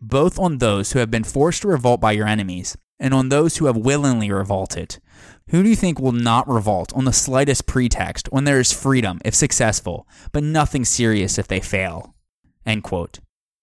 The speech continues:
If the Athenians continued their policy of softness, misplaced pity, and clemency, quote, "We shall risk our lives and money against each rebellious state. If we succeed, we will recover a state that has been destroyed.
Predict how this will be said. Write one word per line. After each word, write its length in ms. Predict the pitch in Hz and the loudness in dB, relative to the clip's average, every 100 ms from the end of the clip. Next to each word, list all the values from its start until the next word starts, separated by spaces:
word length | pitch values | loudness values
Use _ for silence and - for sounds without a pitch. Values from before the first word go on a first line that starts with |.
| _ - | _ -2
If 100 | 139 | 0
the 140 | 180 | 2
Athenians 420 | 165 180 196 233 - | 2 2 0 0 0
continued 560 | 175 151 143 147 143 | -4 -2 -2 -2 0
their 140 | 127 113 | 0 0
policy 480 | - 117 120 - | 2 2 2 -2
of 80 | 107 | -2
softness, 680 | - 104 101 - 85 73 - - | 0 0 0 -2 -10 -8 -10 -10
misplaced 600 | 135 135 143 - 160 135 - | -4 0 2 2 0 0 -2
pity, 280 | - 117 | 0 0
and 100 | 101 | 0
clemency, 680 | 104 135 131 120 - 90 80 - _ _ - | 0 0 2 0 0 -4 -6 -14 _ _ -6
quote, 340 | - 131 113 - _ _ - | 2 2 2 -6 _ _ -2
"We 140 | 151 | 2
shall 280 | 160 240 196 | 2 4 4
risk 400 | 143 131 156 - | 2 0 -2 2
our 160 | 165 | 2
lives 440 | 135 110 107 104 104 | 4 4 4 2 0
and 120 | 104 | 0
money 380 | 104 107 95 95 | 0 0 -2 -6
against 400 | 117 135 143 - | -4 -2 0 -2
each 260 | - 151 - | -2 -2 2
rebellious 520 | 214 123 117 120 101 | 2 2 2 2 2
state. 540 | - - 95 85 - - - _ _ - | 0 0 -4 -8 -14 -18 -20 _ _ -6
If 120 | 127 | -4
we 120 | 160 | 0
succeed, 640 | 175 196 - - 131 107 110 | 0 2 0 2 2 2 0
we 80 | 156 | 2
will 220 | 208 226 | 2 2
recover 420 | 240 - 165 156 | 2 2 2 2
a 60 | 135 | 0
state 420 | - 110 95 - | 0 -2 -2 -2
that 140 | 110 | -2
has 160 | 120 117 | 0 0
been 120 | 127 | 0
destroyed. 600 | 117 - - 110 85 80 | 0 -2 0 -2 -2 -8